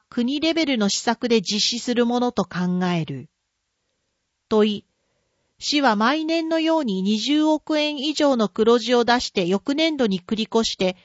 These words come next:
基金に積んでいる。それを活用し、市として学校給食費無償化を行うべき。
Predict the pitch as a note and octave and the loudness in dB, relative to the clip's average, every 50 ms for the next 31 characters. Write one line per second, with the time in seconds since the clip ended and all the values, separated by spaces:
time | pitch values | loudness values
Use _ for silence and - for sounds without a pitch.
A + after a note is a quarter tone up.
0 | _ _ _ _ - - - - - D4+ D4+ B3+ A3 G3 F3+ - - - F#3+ F#3 | _ _ _ _ -16 -16 -10 -4 -2 -2 0 2 2 0 0 -2 -2 0 0 2
1 | F#3 F3+ F3+ F3 E3 E3 D3 D3 D3+ - _ _ _ _ _ _ _ _ _ _ | 2 4 2 2 2 0 -2 -6 -8 -10 _ _ _ _ _ _ _ _ _ _
2 | _ _ _ _ _ - - B3 B3+ D4 D#4 D4+ - D4+ D4 - - C#4 C#4 C#4 | _ _ _ _ _ -2 0 2 4 4 2 2 0 -2 -4 -4 -2 -2 0 2
3 | C4+ C4+ C4 - - B3+ B3+ B3 - _ _ _ _ _ - - - - - D#4+ | 2 2 0 -2 -4 -6 -6 -8 -10 _ _ _ _ _ -8 -6 -4 -2 0 0
4 | C#4 - - - A3+ G3+ F#3 G3 G3+ - _ - D#4 D#4 D4+ - - D4+ D4 D4 | 0 -2 -2 0 0 0 2 0 -2 -4 _ -2 0 0 0 0 -2 -2 0 0
5 | - D#4 D4 D4 - - - A#3+ A3 F#3+ G3 G3 - - C4 C4 C4 B3+ - B3 | 0 0 -2 -4 -6 -8 -4 0 0 2 2 0 0 2 2 2 2 2 2 4
6 | A#3+ A#3 A3 A3 A3 G#3+ - - A3 G#3 G#3+ G#3+ G#3+ G3+ F#3+ E3+ F#3+ F#3+ - - | 6 6 6 6 4 2 2 0 2 2 2 2 2 2 2 2 0 0 -2 -6
7 | F3 E3 D3 D3 | -10 -10 -10 -12